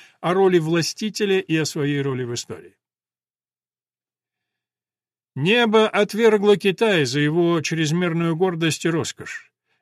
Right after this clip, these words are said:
Я же, обитая в северных степях, не имею в себе распутных наклонностей. Люблю простоту и чистоту нравов, отвергаю роскошь и следую умеренности.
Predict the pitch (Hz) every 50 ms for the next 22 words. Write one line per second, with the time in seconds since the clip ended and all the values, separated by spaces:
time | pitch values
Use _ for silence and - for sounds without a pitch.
0 | _ - 110 127 147 175 202 196 165 190 185 165 151 170 160 190 185 180 165 143
1 | - - 180 185 175 170 175 170 151 - - - 143 - 175 175 190 - - 185
2 | 180 185 190 196 208 196 156 131 117 98 - - 135 123 127 135 135 131 123 101
3 | 98 110 135 147 151 139 - - - 147 135 - 147 147 135 - - 165 165 160
4 | 175 151 120 101 98 98 95 - - - - 87 - _ - - _ _ - 185
5 | 254 208 240 240 226 - 196 190 156 - - 190 180 - 226 220 196 165 147 -
6 | - 147 - - 165 151 - 180 165 156 139 139 135 127 127 117 - - - _
7 | _ - - _ _ - 127 123 147 156 156 165 175 175 170 160 160 165 180 185
8 | - - 220 202 - - 147 135 123 - 151 156 170 156 170 180 185 180 170 170
9 | 147 131 135 127 123 123 120 110 - - - 120 123 139